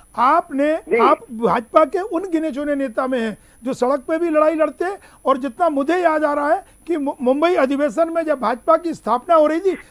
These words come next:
Speaker 1: तो आप वहां मौजूद थे, उम्र बहुत कम होगी, लेकिन आप जहां तक
Speaker 2: जी।
Speaker 1: पहुंचे हैं आप संतुष्ट होंगे।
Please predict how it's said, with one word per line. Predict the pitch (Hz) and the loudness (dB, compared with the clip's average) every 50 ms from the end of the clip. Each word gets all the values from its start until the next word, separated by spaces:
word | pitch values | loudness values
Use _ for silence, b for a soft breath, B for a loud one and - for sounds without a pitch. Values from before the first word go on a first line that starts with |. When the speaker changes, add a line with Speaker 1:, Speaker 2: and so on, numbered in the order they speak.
| B _ - | B _ -8
Speaker 1:
तो | 359 | -8
आप | - - - 302 330 359 359 | -4 0 2 4 4 4 4
वहां | 311 294 349 339 | 2 2 2 4
मौजूद | 294 285 285 277 359 392 392 - | 2 0 2 2 2 0 0 0
थे, | 277 277 | 2 2
उम्र | 247 240 254 320 339 302 | 2 4 4 2 2 4
बहुत | 269 269 330 - - - | 4 2 2 2 0 0
कम | 339 339 339 | 0 2 2
होगी, | 302 311 302 302 254 214 - b b b b b | 2 0 0 -2 -4 -6 -8 b b b b b
लेकिन | 214 254 269 330 320 | -6 -6 -4 -2 -2
आप | 311 302 330 339 320 | -2 0 -2 -2 0
जहां | - 269 247 294 | 0 0 0 0
तक | 294 359 320 | 0 0 0
Speaker 2:
जी। | 349 440 453 | 2 2 4
Speaker 1:
पहुंचे | 269 - 349 - 320 311 339 | 2 2 2 2 2 2 2
हैं | 381 | 2
आप | 311 294 311 | 2 0 -2
संतुष्ट | - - 294 294 285 - 370 285 - 277 | 0 -2 -4 -2 -2 -2 -4 -4 -4 -4
होंगे। | 311 320 311 269 214 | -4 0 2 0 0